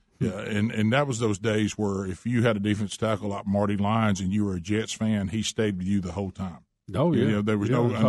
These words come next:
Speaker 1: unlimited
Speaker 2: career.
Speaker 1: free agency or anything
Speaker 2: Well, they
Speaker 1: like
Speaker 2: were
Speaker 1: that.
Speaker 2: pretty good during that run. You
Speaker 1: Yeah.
Speaker 2: remember they played, I mean, they were in the playoffs playing the A F C Championship game several times.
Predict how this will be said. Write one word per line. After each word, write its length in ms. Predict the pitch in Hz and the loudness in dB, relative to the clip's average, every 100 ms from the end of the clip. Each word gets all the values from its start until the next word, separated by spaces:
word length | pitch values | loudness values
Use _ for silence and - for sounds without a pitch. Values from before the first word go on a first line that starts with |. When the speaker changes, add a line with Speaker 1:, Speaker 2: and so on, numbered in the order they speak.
| 110 | 4
Speaker 1:
unlimited 240 | 117 120 | 4 2
Speaker 2:
career. 100 | 131 | 0
Speaker 1:
free 200 | 120 110 | -2 -2
agency 460 | 104 98 107 - - | 0 -2 -4 -6 -4
or 60 | 101 | -2
anything 200 | 196 156 | 0 2
Speaker 2:
Well, 80 | |
they 60 | 139 | 2
Speaker 1:
like 80 | 247 | 2
Speaker 2:
were 40 | 254 | 0
Speaker 1:
that. 60 | |
Speaker 2:
pretty 160 | 208 196 | -2 0
good 240 | 143 196 120 | 0 -2 -2
during 180 | 101 92 | -4 -6
that 160 | 82 | -10
run. 280 | 82 76 78 | -14 -14 -2
You 80 | 110 | 2
Speaker 1:
Yeah. 40 | 113 | 2
Speaker 2:
remember 180 | 139 | 2
they 160 | 113 147 | 0 -2
played, 420 | - 135 139 139 | 0 0 2 0
I 60 | 107 | 0
mean, 160 | 135 | 2
they 140 | 113 143 | 2 2
were 120 | 160 | 2
in 80 | 135 | 0
the 60 | |
playoffs 580 | 101 135 131 131 131 - | 0 0 2 2 -2 -4
playing 380 | - 127 131 123 | -4 0 0 0
the 80 | 101 | -2
A 160 | 123 | -4
F 80 | 127 | -4
C 180 | - 131 | -4 -8
Championship 680 | - 127 139 - - 117 - | -4 -4 -4 -8 -10 -10 -8
game 380 | 107 113 104 107 | -8 -6 -8 -8
several 380 | - 123 120 85 | -6 -6 -6 -10
times. 420 | 95 71 78 | -12 -14 -16